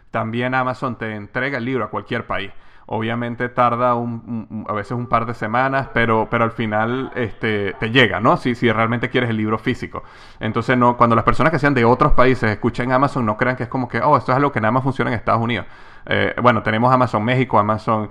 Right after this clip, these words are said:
Europa, o sea, hay varios Amazon en Europa, pero aparte, Amazon te lo manda a tu país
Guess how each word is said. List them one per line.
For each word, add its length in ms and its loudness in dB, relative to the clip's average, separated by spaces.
Europa, 460 0
o 40 -4
sea, 100 0
hay 60 0
varios 240 2
Amazon 340 0
en 60 -6
Europa, 360 0
pero 160 -2
aparte, 440 2
Amazon 340 -2
te 100 -2
lo 80 0
manda 240 0
a 60 -4
tu 120 -4
país 260 -4